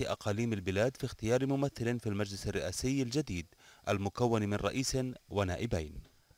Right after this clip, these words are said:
يأتي هذا بينما وقع وفد مجلس النواب الليبي ومجلس الدولة على الحوار الليبي في المغرب على مسودة نهائية للاتفاق الذي تم التوصل إليه، والذي ينص على تثبيت وقف إطلاق النار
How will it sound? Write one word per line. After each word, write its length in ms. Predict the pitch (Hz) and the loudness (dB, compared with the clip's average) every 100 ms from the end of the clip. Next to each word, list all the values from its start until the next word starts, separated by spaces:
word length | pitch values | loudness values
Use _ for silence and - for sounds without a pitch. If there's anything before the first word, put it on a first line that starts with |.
| _ _ - | _ _ 0
يأتي 360 | 139 160 127 101 | 2 2 0 4
هذا 200 | 117 113 | 4 6
بينما 320 | 95 95 95 | 4 2 2
وقع 320 | 95 - 95 | 0 0 0
وفد 300 | 95 98 95 | 2 2 2
مجلس 380 | 92 98 92 - | 0 0 -4 -4
النواب 340 | 95 92 92 | -2 0 0
الليبي 480 | 90 90 90 110 151 - | -2 -4 0 0 0 0
ومجلس 520 | 92 95 113 110 - | 0 2 0 -4 -6
الدولة 380 | 117 82 82 - - - - - | -2 -2 -2 -6 -14 -20 -20 -4
على 180 | 101 95 | 0 0
الحوار 380 | 87 98 95 | -2 -2 0
الليبي 460 | 92 90 92 107 120 | 0 -4 -2 0 0
في 100 | 104 | 0
المغرب 400 | 92 107 113 143 - - - - | -2 -2 2 0 -2 -20 -20 -4
على 200 | 113 120 | 2 4
مسودة 640 | 123 117 123 139 156 - 135 | 4 2 2 2 2 0 2
نهائية 540 | 123 98 101 113 131 | 2 0 0 2 2
للاتفاق 720 | 135 107 101 - 151 - 85 95 | 2 0 -2 -2 -4 -4 -4 -2
الذي 240 | 95 95 | -2 -2
تم 220 | 104 101 | -2 0
التوصل 500 | 98 92 98 - 107 | 0 -2 -4 -2 0
إليه، 320 | 120 87 82 - - - - | 2 0 -2 -10 -20 -20 -4
والذي 360 | 98 95 95 95 | 0 2 2 2
ينص 320 | 92 113 - | 0 -2 2
على 220 | 95 95 | 2 2
تثبيت 480 | - 101 - 139 113 | 0 -4 0 0 2
وقف 260 | 113 - 101 | -2 -2 -6
إطلاق 340 | 98 101 95 - | -4 -2 -4 -2
النار 380 | 95 113 131 | -2 2 2